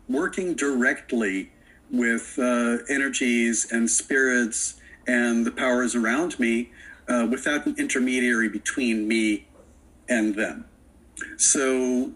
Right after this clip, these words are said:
witchcraft was where I ended up. I did a lot of searching, not just in traditional, uh, systems, but also in a lot of the spiritu-, magical spiritual traditions as well. But I think what makes a witch,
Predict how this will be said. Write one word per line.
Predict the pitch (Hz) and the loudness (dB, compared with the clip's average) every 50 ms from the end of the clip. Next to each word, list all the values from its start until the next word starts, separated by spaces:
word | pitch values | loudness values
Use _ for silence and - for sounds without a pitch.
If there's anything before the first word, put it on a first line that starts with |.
| - 151 | -6 -4
witchcraft | 139 143 151 - - - - 160 143 143 139 135 - - | -2 0 0 0 -2 0 0 0 0 0 0 -2 -4 -4
was | 139 131 127 120 117 | -2 -2 -2 -2 -2
where | 123 123 123 | -2 0 0
I | 123 120 113 | 0 0 2
ended | 123 123 117 107 113 | 2 0 0 0 0
up. | 123 - 117 - - | -2 -2 -2 -4 -6
I | 127 147 | -6 -6
did | 139 - - 214 214 | -6 -4 -4 -2 -2
a | 190 | 0
lot | 160 143 135 127 | 0 0 0 0
of | 123 | 0
searching, | - - 135 123 117 - - - 98 98 - - - - - - - - | -2 0 -2 -2 -2 -2 -2 -4 -4 -6 -8 -10 -14 -18 -18 -16 -8 -6
not | - 143 165 - | -4 -4 -2 -2
just | 196 175 156 - - | -2 -2 -2 0 0
in | 165 139 127 | -2 -2 -2
traditional, | - - 135 127 131 131 - - 135 131 120 117 - - - | -2 -2 0 0 0 0 -2 -2 -2 -2 -2 -4 -6 -4 -2
uh, | 123 120 113 113 127 | -2 0 0 0 0
systems, | 123 - - 135 123 - - 127 127 120 | 0 0 0 0 -2 -2 -2 -2 -2 -2
but | - - 123 120 | -2 -2 -2 0
also | 120 120 120 - - - 123 120 120 127 | 0 0 0 -2 -2 -2 0 0 0 0
in | 123 123 | 0 0
a | 123 | 0
lot | 120 120 123 120 | 0 0 0 0
of | 120 113 107 | -2 -2 -2
the | 113 104 | -2 0
spiritu-, | - - - 131 127 123 113 - - - - | 0 -2 -2 -2 -2 -2 -2 -2 -6 -6 -4
magical | 123 135 131 127 123 113 107 - 113 | -2 0 0 0 0 -2 -2 -2 -2
spiritual | 107 - - - 113 104 98 - - 107 117 | -2 -2 -2 -2 -2 -2 -2 -4 -6 -4 -4
traditions | - - 113 104 101 - - 107 101 | -2 0 0 0 0 0 -2 -2 -2
as | 107 104 101 101 | -2 -2 -2 -2
well. | 104 110 113 113 104 101 101 - - - - - - - - - - - - | -2 0 0 0 0 -2 -4 -6 -10 -14 -14 -14 -12 -12 -12 -12 -12 -6 -2
But | - - | -2 -2
I | - | 0
think | - 277 285 - | 0 -2 -2 -2
what | 240 - | -4 -2
makes | 139 131 123 135 - - - - - 135 | -2 0 0 0 0 -2 -4 -4 -2 -2
a | 123 | 0
witch, | 113 101 101 101 - - - | 0 0 -2 -4 -6 -10 -12